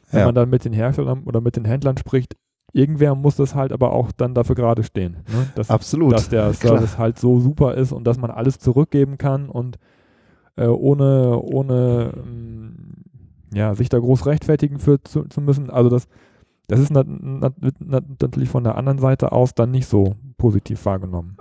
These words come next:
Speaker 1: ne?
Speaker 2: Absolut,
Speaker 1: Ja.
Speaker 2: genau. Das ist ja auch genau die, äh, das Thema, was wir, mh, auch ein Stück weit diskutieren heute.
Speaker 1: Ja. Und die Verhandlungen mit den Händlern und den Herstellern sind natürlich,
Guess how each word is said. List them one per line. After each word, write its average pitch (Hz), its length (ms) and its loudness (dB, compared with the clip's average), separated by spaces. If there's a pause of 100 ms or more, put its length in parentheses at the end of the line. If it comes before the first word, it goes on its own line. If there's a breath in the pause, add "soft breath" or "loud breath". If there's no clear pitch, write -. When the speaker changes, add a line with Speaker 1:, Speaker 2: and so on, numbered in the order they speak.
Speaker 1:
ne? 123 60 4
Speaker 2:
Absolut, 123 600 0
Speaker 1:
Ja. 156 100 -4
Speaker 2:
genau. 120 200 2
Das 98 200 2
ist 127 100 -4
ja 131 80 4
auch 117 140 0
genau 120 220 4
die, 120 140 0 (160)
äh, 120 220 4
das 117 180 -2
Thema, 135 300 0
was 120 180 0
wir, 120 220 4 (880 loud breath)
mh, 110 560 -8 (220)
auch 113 240 2
ein 120 120 -4
Stück - 240 -2
weit 120 140 2
diskutieren 101 560 0
heute. 82 260 -6
Speaker 1:
Ja. 92 220 2 (320)
Und 101 300 0
die 113 80 4
Verhandlungen 117 520 0
mit 113 140 0
den 107 120 2
Händlern 117 320 0
und 107 80 -2
den 98 100 -4
Herstellern 101 400 0
sind 95 120 -4
natürlich, 104 440 0